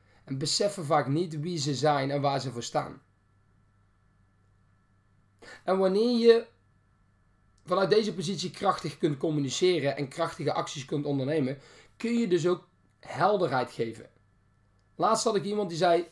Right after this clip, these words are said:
"Erik, ik wil op zondagochtend dit gaan doen." De week ervoor had ik iemand die zei: "Op zaterdagavond,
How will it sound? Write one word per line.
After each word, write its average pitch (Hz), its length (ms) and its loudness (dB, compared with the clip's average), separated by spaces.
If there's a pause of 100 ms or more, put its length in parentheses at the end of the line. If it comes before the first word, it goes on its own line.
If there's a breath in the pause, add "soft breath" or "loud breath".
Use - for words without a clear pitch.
"Erik, 208 360 0
ik 160 120 -6
wil 180 120 -2
op 165 120 -4
zondagochtend - 2000 -4
dit 156 160 0
gaan 139 180 -2
doen." 117 240 -10 (1400)
De 143 140 -4
week 160 160 0
ervoor 180 240 0
had 180 120 2
ik 170 80 -2
iemand 175 340 0
die 156 80 -4
zei: 151 260 2
"Op 135 120 -10
zaterdagavond, 175 840 0